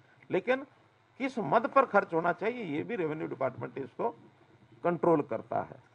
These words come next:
तो मित्रों, आज के इस दिन मैं तो, हमारा जो वित्त व्यवस्था का सारा विभाग है,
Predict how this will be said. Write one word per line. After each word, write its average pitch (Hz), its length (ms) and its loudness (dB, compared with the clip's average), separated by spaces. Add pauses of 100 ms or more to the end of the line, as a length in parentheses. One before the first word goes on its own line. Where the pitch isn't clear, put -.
(640)
तो 123 60 -4
मित्रों, 151 300 0
आज 147 300 -2
के 160 80 -4
इस 135 100 0
दिन 147 300 0 (1000)
मैं 170 180 0
तो, 185 380 4 (2000)
हमारा 165 260 6
जो 156 360 4 (760)
वित्त 160 180 -2
व्यवस्था 156 360 2
का 156 140 2
सारा 147 240 4
विभाग 143 360 2
है, 180 240 2